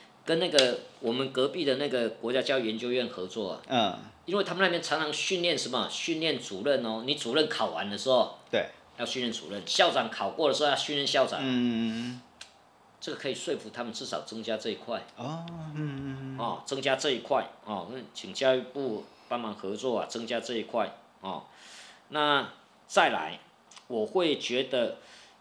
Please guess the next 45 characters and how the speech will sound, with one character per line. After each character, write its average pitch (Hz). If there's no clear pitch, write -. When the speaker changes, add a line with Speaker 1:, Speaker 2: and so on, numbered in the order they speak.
Speaker 1:
诶， 107
各 185
县 143
市 -
的 117
辅 -
资 113
中 107
心。 104
Speaker 2:
嗯， 113
嗯。 -
Speaker 1:
像 170
我 107
们 117
感 110
恩 131
中 135
心 135
跟 135
那 139
个 107
台 -
北 113
市 123
合 107
作 120
大 117
概 117
是 117
最 117
密 110
切 104
的。 -
Speaker 2:
对， 95
对， 87
对。 87
Speaker 1:
哦， 87
啊， -
跟 151
其 -
他 135
县 139
市 120
好 92
像， 113